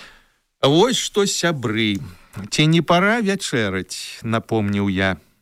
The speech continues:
А то як жа я цяпер сустрэнуся з конам, запытаў Майкл. Трымайце сябе так, нібы нічога не здарылася,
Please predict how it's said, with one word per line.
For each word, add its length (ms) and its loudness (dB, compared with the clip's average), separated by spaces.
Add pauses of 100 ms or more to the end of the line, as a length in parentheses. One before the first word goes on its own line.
(340)
А 520 2 (180)
то 320 2
як 460 0
жа 180 -2
я 160 0
цяпер 320 -2
сустрэнуся 1040 0
з 160 -4
конам, 560 2
запытаў 480 0
Майкл. 480 0 (560)
Трымайце 560 2
сябе 320 0
так, 320 0
нібы 320 -2
нічога 580 -2 (460)
не 160 0
здарылася, 880 0